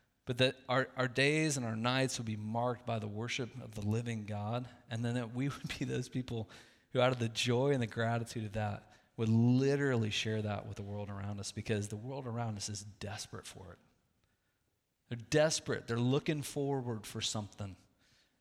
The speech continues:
And you know what it is, who it is, who he is. And he,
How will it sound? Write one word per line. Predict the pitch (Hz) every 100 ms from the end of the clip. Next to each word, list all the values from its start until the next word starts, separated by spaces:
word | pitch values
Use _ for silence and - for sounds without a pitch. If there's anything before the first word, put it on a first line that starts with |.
| _
And | 113 107
you | 107 123 156 170 151
know | 127 131
what | 131 117 110
it | 117 113
is, | 107 104 101 - - _ _ _ _ _ _ _ _
who | 123
it | 120
is, | 107 98 - - _ _
who | 120
he | 101 107
is. | 101 92 - - _ _ _ _ _ _ _ _
And | 110 104
he, | - 123 139 165